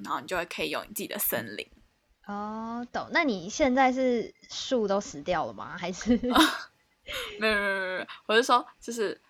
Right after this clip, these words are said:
Speaker 1: 我刚开始用它没多久，然后因为有的时候慢慢的就是时间过了，
Speaker 2: 嗯。
Speaker 1: 我也忘记说我有设定这个东西了。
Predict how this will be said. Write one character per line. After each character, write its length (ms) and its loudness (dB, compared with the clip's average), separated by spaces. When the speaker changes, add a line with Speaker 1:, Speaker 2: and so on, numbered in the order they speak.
Speaker 1:
我 100 -6
刚 220 0
开 160 6
始 200 -6
用 200 0
它 160 0
没 160 -8
多 320 -8
久， 180 -6
然 120 2
后 80 6
因 40 4
为 80 0
有 140 6
的 80 2
时 140 -4
候 160 6
慢 260 2
慢 180 -2
的 60 -8
就 80 -6
是 60 -8
时 160 -4
间 220 -4
过 260 2
了， 120 -4
Speaker 2:
嗯。 40 -18
Speaker 1:
我 120 0
也 80 2
忘 320 4
记 180 -8
说 320 0
我 100 0
有 80 2
设 260 4
定 220 -8
这 80 -4
个 80 -4
东 240 -10
西 240 -8
了。 240 -10